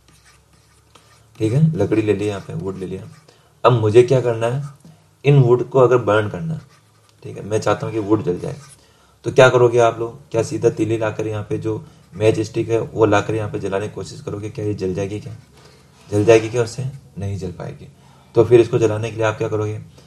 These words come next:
या तो आप क्या करोगे नीचे कि कुछ paper वगैरह लगाओगे,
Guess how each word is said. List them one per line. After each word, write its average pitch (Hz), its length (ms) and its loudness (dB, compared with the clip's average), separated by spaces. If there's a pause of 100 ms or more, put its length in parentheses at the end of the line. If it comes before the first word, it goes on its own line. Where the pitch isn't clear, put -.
(200)
या 110 140 8
तो 123 120 6
आप 117 140 6
क्या 120 120 2
करोगे 113 320 4
नीचे 113 340 -4 (1160)
कि 117 80 -2
कुछ 123 220 6
paper 117 280 6
वगैरह 123 200 6
लगाओगे, 120 360 0